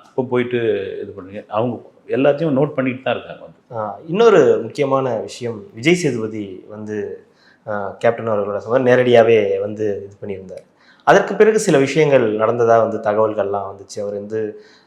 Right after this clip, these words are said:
Speaker 2: ஆ, எப்படி சிவாஜி அவர்களுக்கு நடந்த மாதிரியே, ஆ, விஜயகாந்த் அவர்களுக்கும் ஓப்பன் வேன்ல எல்லாரும் நடிகர்களும், எல்லா நடிகர்களும் இருக்கணும் அப்படின்ற மாதிரி சில விஷயம் சொன்னதாகவும், அதுக்கு ஒரு மிகப்பெரிய ஒரு இயக்குனர் வந்து அதெல்லாம்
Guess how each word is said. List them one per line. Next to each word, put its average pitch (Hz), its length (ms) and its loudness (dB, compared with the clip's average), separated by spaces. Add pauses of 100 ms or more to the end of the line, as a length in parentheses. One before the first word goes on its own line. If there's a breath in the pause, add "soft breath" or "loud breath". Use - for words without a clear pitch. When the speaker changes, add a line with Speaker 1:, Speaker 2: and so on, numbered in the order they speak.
(120 soft breath)
Speaker 2:
ஆ, 107 40 -8
எப்படி 123 440 0
சிவாஜி 147 400 6
அவர்களுக்கு 113 520 4
நடந்த 113 320 4
மாதிரியே, 113 720 2 (280 loud breath)
ஆ, 113 40 -6
விஜயகாந்த் 127 440 6
அவர்களுக்கும் 113 500 2
ஓப்பன் 120 580 4 (200)
வேன்ல 117 520 4
எல்லாரும் 120 420 6
நடிகர்களும், 117 640 2
எல்லா 131 240 6
நடிகர்களும் 135 520 2
இருக்கணும் 117 440 0
அப்படின்ற 110 260 -4
மாதிரி 110 200 -4
சில 107 160 -12
விஷயம் 110 340 -6
சொன்னதாகவும், 110 520 -6 (340 loud breath)
அதுக்கு 117 220 6
ஒரு 113 100 4
மிகப்பெரிய 143 360 2
ஒரு 127 80 4
இயக்குனர் 127 300 4
வந்து 120 160 4
அதெல்லாம் 113 540 4